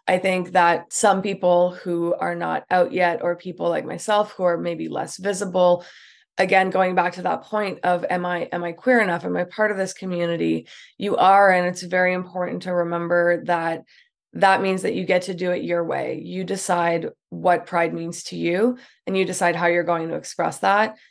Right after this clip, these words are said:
And I just love hearing stories of people who are able to find their own way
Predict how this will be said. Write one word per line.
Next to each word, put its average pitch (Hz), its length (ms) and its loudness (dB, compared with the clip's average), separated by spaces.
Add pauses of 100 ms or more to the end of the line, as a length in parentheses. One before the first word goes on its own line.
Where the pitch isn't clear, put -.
(220)
And 165 520 0 (280)
I 170 420 2
just 175 440 -4 (380)
love 180 360 4
hearing 180 340 0
stories 175 600 0
of 170 260 -4
people 175 520 0
who 175 300 -2
are 165 200 0
able 175 280 0
to 175 140 -6
find 175 400 -2
their 170 220 -2
own 180 300 -2
way 165 460 -2